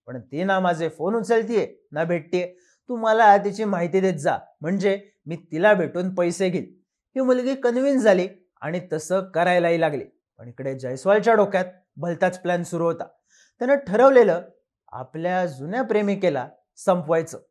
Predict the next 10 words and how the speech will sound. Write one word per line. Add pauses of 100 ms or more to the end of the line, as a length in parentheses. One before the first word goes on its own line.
(340)
पण
कसं? (520)
तर
यासाठी
त्यानं
एका
सराईत
गुन्हेगाराची
मदत
घेतली.